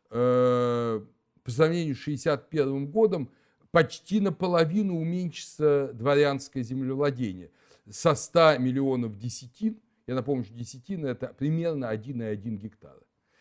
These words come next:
Э, со ста миллионов десятин до пятидесяти четырех миллионов десятин. Э, остальное разойдется в основном тем же крестьянам, ну, в какой-то степени и купцам, и мещанам. Вот, крестьянство беднеет. Чтобы оно не обеднело, э,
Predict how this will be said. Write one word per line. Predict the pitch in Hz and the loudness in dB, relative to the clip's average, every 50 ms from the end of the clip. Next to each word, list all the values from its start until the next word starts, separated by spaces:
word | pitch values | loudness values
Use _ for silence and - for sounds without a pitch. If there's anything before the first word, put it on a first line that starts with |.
| _ _ _ _ | _ _ _ _
Э, | - 113 123 127 | -6 -2 -2 -2
со | - 165 156 | 2 0 0
ста | 151 - - 165 156 | 0 2 2 2 2
миллионов | 147 147 143 151 156 147 143 139 135 135 | 2 2 2 2 2 2 2 0 -4 -6
десятин | 147 131 - 151 139 - 214 214 185 | -8 -10 -10 -10 -10 -6 -4 -4 -2
до | 151 143 | -4 -6
пятидесяти | - - 156 156 131 117 - - | -8 -8 -12 -12 -12 -14 -18 -20
четырех | - - - 117 98 90 82 _ | -20 -16 -10 -10 -10 -10 -10 _
миллионов | 90 85 80 78 78 78 73 73 _ | -20 -20 -20 -20 -20 -20 -20 -20 _
десятин. | _ - - - _ _ _ _ _ _ _ _ _ _ _ _ _ _ | _ -20 -20 -20 _ _ _ _ _ _ _ _ _ _ _ _ _ _
Э, | - 110 123 131 | -4 0 0 2
остальное | 143 143 - - 165 156 180 202 202 190 165 | 2 0 2 2 2 2 4 2 2 2 2
разойдется | 147 127 135 135 131 156 180 165 - 165 | 0 0 0 -2 0 -2 -6 -6 -4 -4
в | 156 | -4
основном | 131 - 147 143 151 160 156 | -2 -2 -2 -2 0 -2 -4
тем | - - 156 143 | -4 -4 -6 -6
же | 131 135 131 | -6 -8 -10
крестьянам, | - 151 139 123 - - 101 92 82 80 85 104 147 | -12 -12 -12 -12 -12 -8 -8 -8 -8 -8 -12 -12 -10
ну, | 214 233 | -10 -10
в | - _ | -10 _
какой-то | - - 131 123 - | -8 -8 -8 -8 -8
степени | - - 123 110 101 _ 95 90 87 85 85 82 80 | -8 -8 -8 -8 -8 _ -20 -18 -16 -16 -16 -16 -18
и | 78 | -20
купцам, | _ - 87 _ - - 143 143 151 147 139 117 | _ -20 -20 _ -10 -4 -2 0 0 0 -2 -6
и | - _ 90 82 78 78 73 76 | -12 _ -20 -20 -20 -20 -20 -20
мещанам. | 87 85 - - - 117 98 85 78 _ _ _ _ _ _ _ _ _ _ _ | -20 -18 -14 -6 -4 -4 -4 -6 -10 _ _ _ _ _ _ _ _ _ _ _
Вот, | - 147 160 143 147 | 0 2 2 2 4
крестьянство | - 160 - - 208 214 208 190 - - 190 | 0 -6 0 6 6 6 6 4 0 -2 -4
беднеет. | 156 147 180 160 139 139 139 135 120 92 92 - | -2 -2 -2 -4 -4 -4 -4 -4 -4 -4 -6 -10
Чтобы | - - - - 208 208 170 196 185 | -12 -4 4 8 8 8 8 6 4
оно | 175 170 185 196 196 | 4 4 4 4 2
не | 190 185 180 | 2 2 2
обеднело, | 175 170 151 139 143 131 117 117 156 196 233 226 196 147 107 82 - _ _ _ _ _ _ _ _ _ _ - | 0 0 0 -2 -6 -8 -6 -4 0 2 2 2 4 2 2 0 -2 _ _ _ _ _ _ _ _ _ _ 2
э, | 135 139 147 151 151 | 4 4 6 6 4